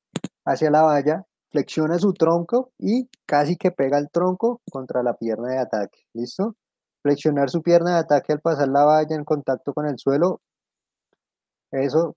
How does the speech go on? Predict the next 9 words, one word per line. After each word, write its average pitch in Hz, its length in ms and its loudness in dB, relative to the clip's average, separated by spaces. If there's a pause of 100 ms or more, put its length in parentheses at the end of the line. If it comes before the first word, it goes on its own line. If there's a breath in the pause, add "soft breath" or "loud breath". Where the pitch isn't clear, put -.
(100)
tampoco. 156 840 0 (760)
¿Mm? 151 160 -12 (640)
Extender 139 400 -2
la 151 140 0
pierna 175 240 0
de 175 60 0
ataque 185 340 -2
hacia 190 180 -2
adelante 170 580 0